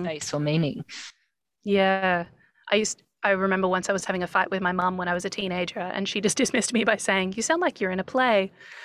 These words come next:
Speaker 1: God. <laughs>
Speaker 2: And that idea that, like, because you are a person with big feelings
Speaker 1: Mm.
Speaker 2: that often gets funneled into creativity, then maybe you're not taken seriously.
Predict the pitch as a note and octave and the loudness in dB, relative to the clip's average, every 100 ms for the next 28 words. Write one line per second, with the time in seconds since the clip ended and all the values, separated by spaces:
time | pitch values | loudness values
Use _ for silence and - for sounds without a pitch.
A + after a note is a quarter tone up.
0 | - - - _ G3+ F#3+ - - - D#4 | -18 -20 -20 _ -2 0 -2 -8 0 -2
1 | - _ _ _ _ A#3+ A#3+ - A#3 A3+ | -2 _ _ _ _ 4 4 4 2 2
2 | A3+ G#3+ - G3+ F#3+ - - _ _ _ | 2 4 4 4 0 -4 -14 _ _ _
3 | _ _ F#3+ G3 A3+ G3+ G#3 G3+ F#3 F#3 | _ _ -10 -2 2 2 4 4 4 4
4 | G#3 F3+ G3+ F#3 F3+ F3 - F3+ F3 F3 | 4 2 0 -2 -2 -4 -2 -2 -2 -2
5 | E3+ - - _ _ E3+ D#3 D3 D3 _ | -4 -6 -8 _ _ -2 0 -2 -6 _
6 | _ _ F#3+ G3+ G3 - G3 - - B3+ | _ _ 0 2 2 0 0 -2 2 2
7 | A#3+ G#3 F#3+ - F#3+ F3 G3 F3 F3 E3+ | 2 0 -4 -4 -2 -2 -4 -4 -4 -2
8 | F3+ F3+ F3 F3 F3 F3 F3+ - _ - | -2 -2 -4 -4 -4 -2 -4 -6 _ -6
9 | G3 G3 C#4 C4+ C4 C#4 C4+ C4+ | -6 -4 -2 -2 0 0 0 -2